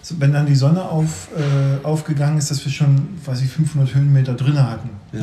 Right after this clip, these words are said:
Speaker 1: ne, so für nix. Und diese Colony Road,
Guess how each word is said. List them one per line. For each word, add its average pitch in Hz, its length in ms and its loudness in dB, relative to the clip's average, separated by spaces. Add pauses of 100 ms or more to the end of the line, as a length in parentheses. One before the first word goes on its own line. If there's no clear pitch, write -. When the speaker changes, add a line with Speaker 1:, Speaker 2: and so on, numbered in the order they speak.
Speaker 1:
ne, 143 60 -2
so 135 220 -6
für 123 260 -6 (100)
nix. 131 240 -2 (400)
Und 131 80 -2
diese 123 160 2
Colony 175 420 4
Road, 147 320 0